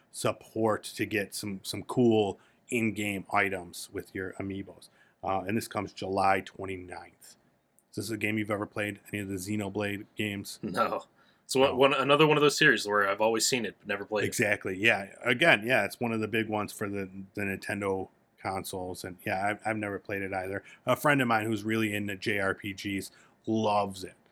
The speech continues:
Speaker 1: Like, loves those games. And, um, yeah, so I know <laughs> he's really excited, but yeah, just, uh, I haven't, uh, I never got into, to those ones. All right. And next up, everybody's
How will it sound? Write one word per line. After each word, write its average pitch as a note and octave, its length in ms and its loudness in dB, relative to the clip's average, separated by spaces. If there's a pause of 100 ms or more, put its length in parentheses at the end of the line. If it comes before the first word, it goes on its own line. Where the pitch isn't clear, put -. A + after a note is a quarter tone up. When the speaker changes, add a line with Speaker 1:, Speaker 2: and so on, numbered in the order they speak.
(300)
Speaker 1:
Like, F#2+ 180 -4
loves F#2+ 380 -4
those F#2 220 -6
games. F2 340 -12
And, F#2+ 220 -8
um, F#2 300 -4 (520)
yeah, A2+ 160 0 (220)
so A2 180 -2
I G2+ 160 -2
know A2+ 140 -2
<laughs> A#2 40 -6
he's C3+ 200 2
really A#2+ 180 4
excited, G#2+ 480 2
but G#2 260 2 (320)
yeah, F#2+ 200 0
just, A2 300 -6
uh, G#2 260 2
I G#2 80 0
haven't, G#2+ 520 -4 (380)
uh, G2+ 40 -2
I F#2 280 -2
never F#2+ 320 -6 (100)
got F#2 180 -6
into, F2+ 340 -12 (180)
to G2 140 -8
those F#2 280 -6
ones. F2+ 260 -10 (1700)
All F3 80 4
right. F#3 220 4 (480)
And D#3 500 2
next C3+ 560 4
up, B2 280 8 (500)
everybody's E3 720 4